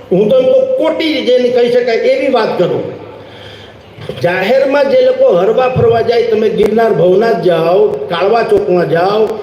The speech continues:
કે બીજે ક્યાંય હરવા ફરવા તમે જ્યાં જાતા હો છો, તમે બધાએ મહેસૂસ કર્યું હોય છે કે ક્યાંય કરતાં ક્યાંય સારા શૌચાલયો નથી હોતા, એટલે કેટલી મુશ્કેલી પડે છે, ખાસ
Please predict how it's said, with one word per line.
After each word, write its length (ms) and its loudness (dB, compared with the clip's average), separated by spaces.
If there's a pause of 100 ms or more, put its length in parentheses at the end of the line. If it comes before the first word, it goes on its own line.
(140)
કે 100 2
બીજે 420 2
ક્યાંય 200 2
હરવા 280 2
ફરવા 280 2
તમે 220 0
જ્યાં 240 0
જાતા 280 0
હો 220 4
છો, 500 0 (260)
તમે 200 2
બધાએ 440 2
મહેસૂસ 600 0
કર્યું 220 4
હોય 100 4
છે 140 0
કે 160 0 (120)
ક્યાંય 360 -2
કરતાં 400 -2
ક્યાંય 200 0
સારા 680 -2 (480)
શૌચાલયો 760 2
નથી 380 0
હોતા, 340 2
એટલે 340 0
કેટલી 340 0
મુશ્કેલી 540 2
પડે 300 2
છે, 500 -2
ખાસ 220 -4